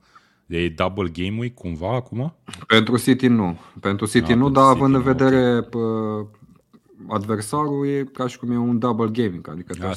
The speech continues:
Speaker 2: aștepți
Speaker 1: voiam să
Speaker 2: la
Speaker 1: zic,
Speaker 2: multe
Speaker 1: că l-aș
Speaker 2: puncte.
Speaker 1: sugera pe Haaland
Speaker 2: Și
Speaker 1: triple captain.
Speaker 2: poate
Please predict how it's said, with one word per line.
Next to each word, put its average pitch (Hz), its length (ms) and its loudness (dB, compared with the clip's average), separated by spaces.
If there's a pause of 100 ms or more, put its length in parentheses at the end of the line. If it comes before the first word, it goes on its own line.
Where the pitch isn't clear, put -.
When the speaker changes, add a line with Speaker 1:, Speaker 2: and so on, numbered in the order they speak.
(120)
Speaker 2:
aștepți 87 60 -2
Speaker 1:
voiam 85 160 -4
să 95 120 -4
Speaker 2:
la 98 60 -6
Speaker 1:
zic, 98 140 -4
Speaker 2:
multe 104 180 0
Speaker 1:
că 104 60 2
l-aș 82 100 0
Speaker 2:
puncte. 104 280 -2
Speaker 1:
sugera 90 420 -2
pe 85 180 -8
Haaland 82 360 -4
Speaker 2:
Și - 140 -2
Speaker 1:
triple - 220 -6
captain. 78 260 -8
Speaker 2:
poate 131 640 2